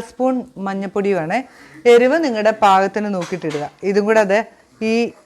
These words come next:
അരപ്പങ്ങോട്ട്, ഈ തേങ്ങ അങ്ങോട്ട് നടുക്കോട്ടൊന്ന് മാറ്റിയിട്ടേ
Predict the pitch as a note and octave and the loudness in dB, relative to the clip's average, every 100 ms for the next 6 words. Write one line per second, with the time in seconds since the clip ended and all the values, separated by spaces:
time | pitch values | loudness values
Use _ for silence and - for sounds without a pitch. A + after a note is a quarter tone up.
0 | _ _ - - - - - G#3 G#3 G#3+ | _ _ -20 -20 -20 -16 -4 -2 0 0
1 | G3+ F#3+ A3 A#3+ - A3+ B3 B3 - A3+ | 0 -2 -2 -4 -4 -2 0 0 2 2
2 | A3+ A#3 A3 G#3+ G#3+ G#3+ F#3+ - G#3 G#3 | 2 0 -2 -2 0 -2 -2 -2 -4 -2
3 | G3+ G3+ F#3+ F#3 G#3 G3+ E3+ | -6 -4 -4 -2 -2 -2 -4